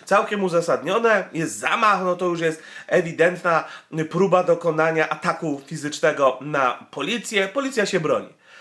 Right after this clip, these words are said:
Ale ten człowiek się nie machał, ten człowiek coś podniósł z ziemi i odchodził. E,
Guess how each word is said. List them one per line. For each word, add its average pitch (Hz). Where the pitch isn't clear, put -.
Ale 190
ten 233
człowiek 233
się 214
nie 247
machał, 247
ten 185
człowiek 233
coś 277
podniósł 294
z 202
ziemi 247
i 240
odchodził. 233
E, 147